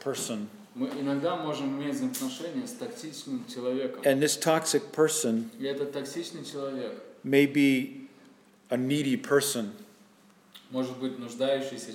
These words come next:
Speaker 2: человек,
Speaker 1: with a poor self-image
Speaker 2: э, с таким плохим
Speaker 1: or a
Speaker 2: самопредставлением
Speaker 1: low value of their own soul.
Speaker 2: а, с низким, э, с, э,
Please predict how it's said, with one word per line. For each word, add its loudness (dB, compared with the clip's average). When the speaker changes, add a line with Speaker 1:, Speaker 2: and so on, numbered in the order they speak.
Speaker 2:
человек, -6
Speaker 1:
with 4
a 6
poor 6
self-image 0
Speaker 2:
э, -8
с -8
таким -6
плохим -6
Speaker 1:
or -2
a -8
Speaker 2:
самопредставлением 2
Speaker 1:
low 10
value 4
of 4
their 4
own 0
soul. 2
Speaker 2:
а, -8
с -8
низким, -6
э, -10
с, -12
э, -8